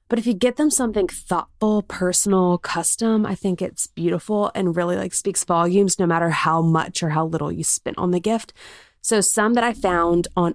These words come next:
Etsy that were beautiful. I love this idea. It's a handwritten recipe towel. So if you have, maybe if your family or your mother-in-law has a specific recipe that she loves, try and see if you can, like, sneakily and, like, be a ninja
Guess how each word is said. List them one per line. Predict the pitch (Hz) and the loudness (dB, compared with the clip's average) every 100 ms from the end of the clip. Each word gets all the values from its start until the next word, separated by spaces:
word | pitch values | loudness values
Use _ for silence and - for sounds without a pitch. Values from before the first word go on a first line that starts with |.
| - | -2
Etsy | 185 - - 269 262 247 | -4 -2 -2 2 2 2
that | 226 196 - | 0 -2 -2
were | 190 185 | -2 0
beautiful. | 180 165 - - - - - _ _ _ _ _ - | 2 0 -2 -6 -10 -20 -20 _ _ _ _ _ -2
I | |
love | 196 196 | 2 2
this | 190 208 | 2 2
idea. | 185 160 123 170 - | 0 0 -4 -6 -6
It's | - 190 | -2 0
a | 185 | -2
handwritten | - 208 226 226 - 233 175 | -2 0 2 0 0 2 2
recipe | 165 - - 156 | -2 -6 -8 -8
towel. | - - - _ - | -8 -10 -14 _ -4
So | - 185 170 170 - | 0 2 2 0 0
if | 180 - | -4 0
you | 208 226 | 2 2
have, | - 214 196 196 196 190 - _ _ | 0 0 0 0 -2 -6 -12 _ _
maybe | 208 180 175 - | 0 2 2 0
if | 180 | 0
your | 202 | 0
family | 190 190 196 175 151 143 160 - _ | -2 -2 0 2 2 0 -2 -6 _
or | 170 170 | 0 0
your | 165 175 | 0 0
mother-in-law | 170 165 151 147 196 | 0 -2 -2 -2 -2
has | 175 175 175 170 | -2 -2 -2 -4
a | 196 | -2
specific | - - - 190 185 | -4 -2 -2 -2 -2
recipe | 175 165 - | -2 -2 -4
that | 170 165 | -4 -4
she | 185 | -2
loves, | 165 165 - 185 - | 0 -2 -4 -4 -4
try | - 190 165 208 311 | -2 -2 0 0 2
and | 381 254 | 2 2
see | - - 139 165 208 220 - _ _ _ | 2 0 -2 -2 -2 -2 -12 _ _ _
if | 180 | -2
you | 196 | 0
can, | - | 2
like, | 208 160 | 0 0
sneakily | - - 170 160 160 180 175 165 165 | -2 0 2 0 2 2 2 2 0
and, | - | -2
like, | 151 | -4
be | 170 | -2
a | 165 | 0
ninja | 160 143 156 180 | -2 -4 -4 -4